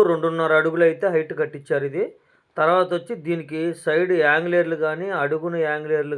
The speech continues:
కానీ, వెనకమాల యాంగ్లేర్లు కానీ మొత్తం అంతా టెలిఫోనే. ఎందుకంటే దీనికి ఏంటంటే ఛాయిస్ మీద, ముందు ఛాయిస్ మీద మళ్ళీ ఒక యాంగ్లేర్ వేయాలి. ఈ చివరి నుంచి ఆ చివరి వరకు యాంగ్లేర్ వేసిన తర్వాత పక్కన వస్తాయి దీనికి బెడ్లు.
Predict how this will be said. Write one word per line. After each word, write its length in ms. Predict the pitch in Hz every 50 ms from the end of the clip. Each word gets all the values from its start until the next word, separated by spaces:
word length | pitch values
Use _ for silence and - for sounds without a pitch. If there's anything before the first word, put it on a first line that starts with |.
| 139 147
కానీ, 220 | 143 143 160 196 220 - _ _ _ _ _ _ _ _ _ _ _ _ _ -
వెనకమాల 580 | 113 127 139 151 165 160 185 190 190 190 185 180 170
యాంగ్లేర్లు 380 | 170 170 165 165 170 165 160 151 160
కానీ 120 | 160 170 185 170 151
మొత్తం 300 | 151 143 143 - - 170 165 156
అంతా 340 | 151 143 - _ - 196 196 190 196 - 160
టెలిఫోనే. 560 | 151 156 160 151 143 160 165 156 151 156 190 247 262 _ _ _ _ _ _ _ - -
ఎందుకంటే 320 | 151 170 165 185 180 190 214 175 170
దీనికి 200 | 180 170 156 175 180
ఏంటంటే 240 | 175 180 180 220 214 - - -
ఛాయిస్ 380 | 165 151 165 180 190 185 185 185 185 180 175
మీద, 160 | 170 165 185 220 262 262 185 151
ముందు 240 | 151 165 170 180 175 160 156 - - - - 139 - -
ఛాయిస్ 280 | 156 160 175 170 170 175 170 170
మీద 120 | 165 165 190 175 156 160 170 175 - _ _ _ _ _ _ -
మళ్ళీ 340 | 127 135 143 151 160 170 165 156
ఒక 100 | 156 156 151 147 147
యాంగ్లేర్ 380 | 156 170 175 180 180 175 160 156
వేయాలి. 240 | 156 151 151 165 165 160 156
ఈ 20 | 147 143 -
చివరి 260 | 156 151 151 160 170 180
నుంచి 140 | 170 165 170 151
ఆ 40 | 143 143
చివరి 200 | 151 143 147 160 160
వరకు 160 | 165 147 147 143 143
యాంగ్లేర్ 280 | 151 156 156 156 151 151
వేసిన 180 | 143 143 143 139 147
తర్వాత 260 | 143 139 139 - 226 240 - _ _ _ _ _ _ _ _ -
పక్కన 320 | 147 147 - - 208 202 196 180
వస్తాయి 240 | 165 170 - 160 139 139 143
దీనికి 200 | 139 139 123 123 123
బెడ్లు. 260 | 143 147 143 147 156